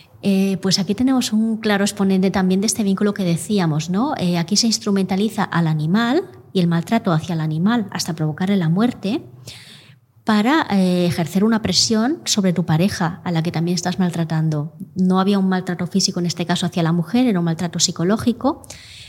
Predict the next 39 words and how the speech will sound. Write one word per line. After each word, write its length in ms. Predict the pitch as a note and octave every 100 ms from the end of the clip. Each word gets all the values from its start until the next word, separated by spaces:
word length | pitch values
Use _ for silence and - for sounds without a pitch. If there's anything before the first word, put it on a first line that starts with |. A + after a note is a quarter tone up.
| - -
eh, 140 | F#3 F3+
era 160 | G#3 G#3+
un, 180 | G3
lo 100 | F#3
que 80 | F3+
llamamos 340 | F3 F3+ G3+ G#3+
violencia 320 | F3+ F#3 G3+
de 80 | F#3+
control. 540 | F3 D#3+ D#3 D3 D#3 - - -
Control 340 | E3+ E3 E3
continuo 480 | E3+ E3+ A3 A#3 B3+
a 40 | B3
través 260 | E3+ E3+
de 80 | E3
mensajes, 680 | D#3+ E3 - A#3 A#3 B3 A#3
a 60 | G3+
través 320 | E3+ F3 E3+
de 340 | F3 E3 E3 D#3+
llamadas, 560 | D#3+ G3 A3+ A3+ A3+
¿dónde 220 | F3+ D#3+
estás? 540 | E3 - A3+ A3 A#3 - - - -
Si 140 | -
estás 220 | F#3+ F#3+ G3
en 80 |
el 80 | F3+
trabajo, 380 | E3+ E3+ E3 G3+
pues 180 | F#3+ F#3
envíame 300 | F3 F3 F3
una 140 | E3
foto 260 | D#3+ F3+ D#3+
que 60 |
lo 120 | D#3 E3+
vea, 540 | A#3+ B3 B3 B3+ A#3+
mm, 440 | F#3+ F3 F3 - -
cosas 260 | F#3+ F#3
de 60 | F#3
este 200 | - E3+
tipo, 340 | E3 D#3+ D#3
¿no? 240 | D#3+ C4+